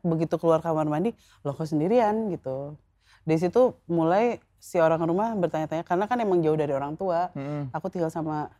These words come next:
Speaker 1: nenek gitu. Terus, "Selama ini main sama siapa sih?" gitu. Ini, eh, akhirnya kan anak kecil terdesak, terus, eh, sama tetangga-tetangga kok yang orang Belanda itu.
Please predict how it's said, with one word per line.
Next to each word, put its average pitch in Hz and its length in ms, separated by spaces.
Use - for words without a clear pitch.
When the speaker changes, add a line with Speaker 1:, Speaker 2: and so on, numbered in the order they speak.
Speaker 1:
nenek 147 400
gitu. 143 240
Terus, - 480
"Selama 156 320
ini 196 80
main 220 160
sama 170 160
siapa 196 480
sih?" 214 340
gitu. - 140
Ini, 262 280
eh, 180 240
akhirnya 165 320
kan 180 120
anak 165 240
kecil 220 400
terdesak, 202 680
terus, 185 300
eh, 202 240
sama 196 340
tetangga-tetangga 196 920
kok 233 320
yang 180 160
orang 175 260
Belanda 170 320
itu. 170 460